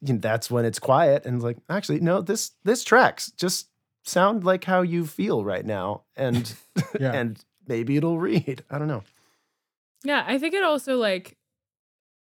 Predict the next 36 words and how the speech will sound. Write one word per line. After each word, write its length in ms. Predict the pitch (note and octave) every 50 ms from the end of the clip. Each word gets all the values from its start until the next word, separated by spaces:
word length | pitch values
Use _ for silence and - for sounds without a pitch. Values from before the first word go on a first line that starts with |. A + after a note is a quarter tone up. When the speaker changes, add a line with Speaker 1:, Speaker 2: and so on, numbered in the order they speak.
| _ _
Speaker 3:
like 240 | G#3+ A3+ A3 A3+ A3
we 80 | C4 B3+
were 120 | A3+ A3+
saying 440 | G#3 - G3 F#3 F#3 F#3 F3+ D#3+ -
with 200 | G3 G3+ G3+ -
The 220 | G#3+ G#3 G#3 G#3+ G3+
Unraveling, 680 | F#3+ F#3+ F#3+ F#3 F3+ F3 F#3 F#3 F3 E3 E3+ E3+ - -
you 80 | A3+
know, 140 | A3+ G#3+ G3+
a 80 | - G3+
Speaker 1:
Mm. 40 | G3+
Speaker 3:
whole 280 | - B3+ B3 B3 A#3+ -
other 280 | - A3 A3 A3 G#3 G3+
song, 640 | - - - G#3 G3+ G3+ G3 G3 F#3+ F3+ F3 F3 - - - _ _ _ _ -
initially 440 | G#3+ A#3 B3 B3 A#3+ B3+ C4+ B3+ A#3
a 80 | F#3 G#3
different 480 | G3+ - A3+ A#3 A3+ - A#3+ A3 G#3
song 300 | - A3+ G3+ G3+ G3 G3
was 140 | F#3+ G3 G3+
supposed 240 | - - G3+ G3+ -
to 40 | G#3
be 140 | G3 G3 F#3+
on 120 | F3+ F3+ F3
this 140 | F3+ - G#3
album. 540 | F#3 F#3 F3+ F3 F3 F3 F3+ F#3+ G3 G#3 G3+ _ - - _ _ _ _ -
And, 120 | A3+ A3+
like, 240 | A3 G#3 G3+ - - _ _ _ _ _ _ _ _ -
through 400 | - - - A#3+ B3 B3 A#3+ A3
the 120 | G#3+ A3+
course 640 | G#3+ - - - A3+ G#3+ G#3 G#3 G3+ G#3 G#3 - - - _
of 380 | F#3 F#3 F3+ F3+ F3 G#3 - _
this 200 | G#3 G3 G3 -
whole 280 | - A3 G3+ G3+ F#3+ F#3+
pandemic, 920 | F#3+ - G3+ F3 F#3+ A3 C#4+ D#4 C4+ G#3+ F#3 F3 F3+ F#3 G#3 - - - _ _ _ _ _ _ _ _ _ _ _ _ _ _ _ _ _ _
it 140 | G3 F#3+ F3+
just 600 | F#3+ G3 G3+ G#3+ G3+ G3+ G#3 G3+ - - - -